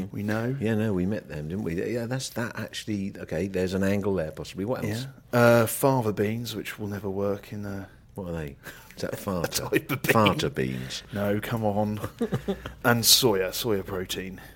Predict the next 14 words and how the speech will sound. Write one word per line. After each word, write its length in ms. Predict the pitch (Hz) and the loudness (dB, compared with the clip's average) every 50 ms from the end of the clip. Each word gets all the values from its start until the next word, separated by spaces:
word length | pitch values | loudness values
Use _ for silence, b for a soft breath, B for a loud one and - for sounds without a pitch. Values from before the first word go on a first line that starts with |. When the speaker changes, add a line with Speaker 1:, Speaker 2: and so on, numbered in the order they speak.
| B B B - - - - | B B B -20 -20 -16 -12
Speaker 1:
Yeah, 500 | 147 73 - 135 - - 123 127 123 - 71 | -10 -10 -8 -8 -8 -8 -10 -10 -12 -12 -10
if 140 | 78 - - | -10 -8 -6
only 200 | 92 85 85 82 | -4 -2 -2 -4
soya 400 | 73 - - - 90 80 73 69 | -4 -4 -2 0 0 0 0 0
would 120 | 65 62 62 | -2 -4 -4
work 280 | 65 65 64 64 - | -6 -6 -6 -6 -8
in 80 | 60 62 | -10 -10
the 100 | 64 67 | -10 -8
U 120 | 67 67 | -8 -10
K. 220 | 65 - 73 71 71 | -8 -8 -8 -8 -8
Mind 260 | 76 82 80 80 73 | -8 -8 -8 -8 -8
you, 60 | 78 76 | -6 -6
there's 200 | 76 76 71 76 | -6 -6 -6 -6
a 120 | 71 | -8